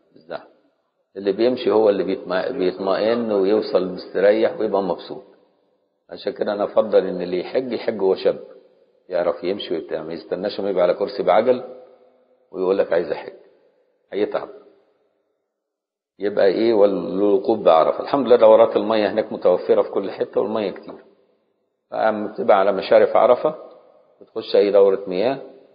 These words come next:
وايه وت-، وتصب شوية مية عليك بنية ايه؟ الدخول الوقوف لعرفة. وكذلك المبيت المزدلفة يعني بعد عرفة. وكذلك لرمي الجمار،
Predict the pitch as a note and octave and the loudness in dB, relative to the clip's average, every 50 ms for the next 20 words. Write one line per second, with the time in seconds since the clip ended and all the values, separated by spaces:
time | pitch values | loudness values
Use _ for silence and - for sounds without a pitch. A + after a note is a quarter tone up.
0 | _ _ _ F#2 G2 G2+ G#2 A2+ A#2+ A#2+ A#2+ A#2+ - - G2+ F#2+ - - - - | _ _ _ -14 -14 -10 -2 0 0 0 0 -2 -8 -10 -10 -10 -10 -14 -12 -12
1 | G2+ F#2 - - _ _ _ _ _ - - G2+ F#2 F#2 F2 - - G2 G2 F2+ | -12 -12 -12 -18 _ _ _ _ _ -6 -6 -4 -4 -8 -6 0 2 4 4 4
2 | - F#2 F#2+ G2+ G#2 G#2+ A2+ G2+ - - - - - _ _ _ _ _ - D#2+ | 2 -2 -2 -2 0 0 -2 -4 -6 -14 -20 -20 -20 _ _ _ _ _ -10 -8
3 | D#2+ F2 G2+ B2 C3 B2+ - - G2 F#2+ G2 G2 F#2+ F#2 F2 - - D2 F2 F#2+ | -6 -2 -2 -2 -2 -4 -6 -10 -8 -6 -6 -4 -4 -6 -6 -8 -8 -8 -6 -6
4 | - F2 E2+ - D#2+ D2+ - - F#2+ F#2+ F#2 F2 - - - _ _ _ _ _ | -6 -6 -8 -12 -12 -12 -10 -6 -6 -6 -6 -6 -10 -16 -20 _ _ _ _ _
5 | E2 F2 F2 F2 - - F2 E2+ - - D#2+ D#2 C#2+ - - - - _ _ _ | -12 -10 -8 -8 -8 -6 -8 -8 -6 -6 -6 -6 -6 -8 -10 -20 -20 _ _ _
6 | _ _ _ _ _ _ _ _ _ _ _ _ _ _ _ _ - G2 - A2 | _ _ _ _ _ _ _ _ _ _ _ _ _ _ _ _ -12 -6 -4 -2
7 | G#2 G#2 A2+ A2+ A#2 - A2+ G2+ G2+ G2 F#2+ F#2+ G#2+ - - G2 F#2+ F2+ E2+ D#2+ | 2 4 4 4 4 4 2 2 2 0 0 0 -2 -4 -4 -6 -6 -6 -6 -2
8 | F2 E2 D#2 D2+ - - - - - _ _ _ _ _ _ _ _ _ _ _ | -2 -2 -2 -2 -8 -14 -20 -20 -20 _ _ _ _ _ _ _ _ _ _ _
9 | _ _ _ _ _ F2+ F2 D#2+ E2 D#2+ E2+ D#2+ E2 D#2 D#2+ D#2+ D#2 D2 - - | _ _ _ _ _ -12 -8 -6 -2 0 2 2 2 2 -2 -2 -2 -4 -6 -8
10 | - - - _ _ _ _ _ _ _ _ _ _ _ _ _ _ _ - G2 | -10 -20 -20 _ _ _ _ _ _ _ _ _ _ _ _ _ _ _ -4 -4
11 | F2+ - G#2+ G#2 G2+ A2 A2 A2+ A2 - G#2+ F#2+ G2+ G2 G2+ A2 A2+ A2 G2+ F#2+ | -2 2 2 2 6 6 6 6 4 2 2 4 4 4 4 4 2 2 0 0
12 | F#2 D#2+ F2+ F2+ E2+ D#2 D2 D2 - | 0 0 0 0 0 0 -2 -2 -4